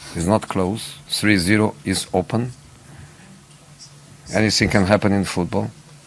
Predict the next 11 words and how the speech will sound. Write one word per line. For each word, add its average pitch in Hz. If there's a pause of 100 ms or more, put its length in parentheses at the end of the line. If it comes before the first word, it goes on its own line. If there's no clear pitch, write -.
(800)
especially 101
away 101
of 92
home. 98 (720)
Anything 101
can 98
happen. 92 (800)
So 95
even 104
this - (1120)
result 101